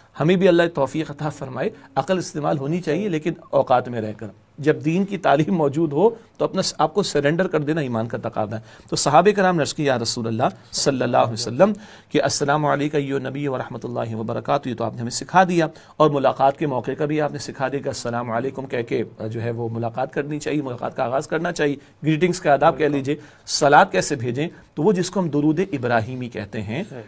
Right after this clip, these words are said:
Speaker 1: अल्लाह के नबी सल्लल्लाहु अलैहि वसल्लम उसकी तारीफ फरमाई, बुखारी शरीफ में रिवायत मौजूद है,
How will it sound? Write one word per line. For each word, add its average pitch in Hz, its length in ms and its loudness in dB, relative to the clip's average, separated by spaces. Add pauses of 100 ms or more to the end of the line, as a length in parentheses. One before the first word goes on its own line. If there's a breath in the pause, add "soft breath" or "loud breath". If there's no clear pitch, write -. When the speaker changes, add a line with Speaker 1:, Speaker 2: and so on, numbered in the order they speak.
(140)
Speaker 1:
अल्लाह 160 240 8
के 160 120 -2
नबी 139 200 -2
सल्लल्लाहु 127 540 -2
अलैहि 120 160 -6
वसल्लम 120 260 -6
उसकी 117 200 -8
तारीफ 110 320 0
फरमाई, 120 280 0
बुखारी 120 340 -2
शरीफ 117 240 -6
में 117 100 -4
रिवायत 107 300 -4
मौजूद 147 340 2
है, 208 100 2